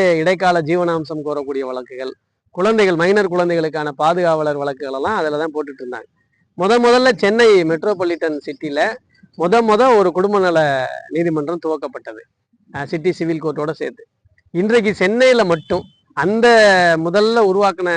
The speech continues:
நீதிமன்றத்துல மட்டுமே பன்னிரெண்டு குடும்ப நல நீதிமன்றங்கள் இருக்கு. அது மட்டும் இல்லாம சென்னையில இன்னைக்கு பல மாவட்டங்களா பிரிச்சிருக்காங்க. தென் சென்னை, மத்திய சென்னை, இங்கிட்டு தாம்பரம் மாநகராட்சி ஆயிருக்கு.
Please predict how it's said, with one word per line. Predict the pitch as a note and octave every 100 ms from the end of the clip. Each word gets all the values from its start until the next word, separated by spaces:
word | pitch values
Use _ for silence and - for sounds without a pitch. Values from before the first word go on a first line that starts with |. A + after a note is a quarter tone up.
| D#3
நீதிமன்றத்துல | D3+ D#3+ D#3+ D3+ C#3+ C3+
மட்டுமே | B2+ - E3+ A3+ - _ _ -
பன்னிரெண்டு | F3 A#3+ C#4 C4+ B3+
குடும்ப | G3+ G3 G#3
நல | G3+ F#3
நீதிமன்றங்கள் | E3+ E3 D#3 C3+ C#3 F3+
இருக்கு. | - _ _ _ -
அது | - E3+
மட்டும் | G#3+ G3+ A#3+
இல்லாம | A#3 A#3+
சென்னையில | F#3 G3+ A3 G#3
இன்னைக்கு | G3 F3+ E3+
பல | D3+ F3
மாவட்டங்களா | F#3 F#3 G3+ F#3+ F#3 F3+
பிரிச்சிருக்காங்க. | F3+ F3 F3+ E3+ D#3+ D#3
தென் | - D#3+
சென்னை, | D#3 D#3 D#3+
மத்திய | D3+ C#3 D#3+
சென்னை, | D#3+ D3+ D#3+
இங்கிட்டு | D#3 D3
தாம்பரம் | D3 E3 F3 E3+ D#3
மாநகராட்சி | D#3+ D#3+ D3+ C3+
ஆயிருக்கு. | C#3+ C#3 E3+